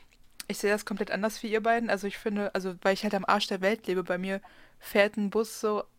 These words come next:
alle zwei Stunden gefühlt und nur bis einundzwanzig Uhr. Das heißt, ich komme hier eigentlich gefühlt nicht weg so.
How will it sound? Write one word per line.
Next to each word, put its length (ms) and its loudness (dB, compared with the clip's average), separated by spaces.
alle 300 2
zwei 260 -4
Stunden 280 -6
gefühlt 360 -6
und 200 -4
nur 180 -2
bis 160 -8
einundzwanzig 540 -6
Uhr. 60 -2
Das 200 -8
heißt, 180 -10
ich 100 -16
komme 220 -4
hier 80 -4
eigentlich 220 -8
gefühlt 320 -6
nicht 160 -4
weg 220 -2
so. 240 0